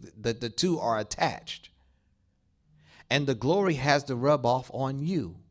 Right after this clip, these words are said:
The glory, when Moses came back down from the mountain, he was glowing with glory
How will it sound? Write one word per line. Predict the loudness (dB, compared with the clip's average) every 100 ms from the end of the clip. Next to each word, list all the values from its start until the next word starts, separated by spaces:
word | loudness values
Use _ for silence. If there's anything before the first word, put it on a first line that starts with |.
| _ _ _ _ _ _ _ _ _ _ _ _
The | -6
glory, | 0 2 2 2 -4 -4
when | -2 -2
Moses | -2 -2 -2 -6
came | -4 -2 -2
back | -4 -6 -4
down | -4 -4
from | -6
the | -4
mountain, | -4 -4 -6 -10
he | -8 -6 -4
was | -6 -8
glowing | -6 0 2 2 2 0 -2 -8 -14 -20 _ _ _ _ _ _ _ _ _
with | 2 4
glory | 10 12 12 10 4 -4